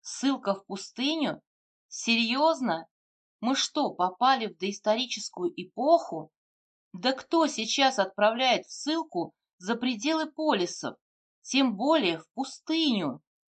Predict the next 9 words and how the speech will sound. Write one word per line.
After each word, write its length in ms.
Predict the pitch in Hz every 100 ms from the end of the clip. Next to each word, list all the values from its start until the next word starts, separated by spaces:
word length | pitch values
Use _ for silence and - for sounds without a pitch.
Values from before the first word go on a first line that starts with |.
| _ _
Это 260 | 254 269 269
же 320 | 233 269 269 _
верная 800 | 190 190 285 330 269 202 160 156
и 200 | - 240
изощренная 840 | 254 240 240 - 302 330 311 294 277
смерть. 680 | - 294 320 226 - - - _ _ _ _ _ _
Поэтому 500 | 214 247 294 269 233
женщина 520 | 208 302 302 - 233
мне 380 | 220 220 247 247